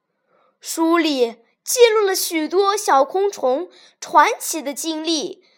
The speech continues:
和特殊的生活习性。虽然法布尔写的都是一些平平常常的昆虫，但他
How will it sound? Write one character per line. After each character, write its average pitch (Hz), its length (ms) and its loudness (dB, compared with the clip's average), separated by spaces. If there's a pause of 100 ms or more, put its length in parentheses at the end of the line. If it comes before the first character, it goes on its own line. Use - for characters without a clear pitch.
(160)
和 - 220 -4
特 392 320 0
殊 381 200 -6
的 392 140 -2
生 480 320 2
活 262 240 4
习 214 240 -6
性。 302 460 -4 (880)
虽 226 340 -2
然 196 280 -8
法 - 360 -10
布 240 100 -6
尔 185 380 -6 (480)
写 427 240 4
的 466 120 4
都 494 180 8
是 494 160 2
一 427 160 4
些 415 180 -4 (540)
平 - 180 -2 (160)
平 466 260 -2
常 466 300 0
常 440 220 -2
的 466 80 2
昆 392 300 -4
虫， 226 480 -6 (640)
但 233 240 -4
他 233 480 -2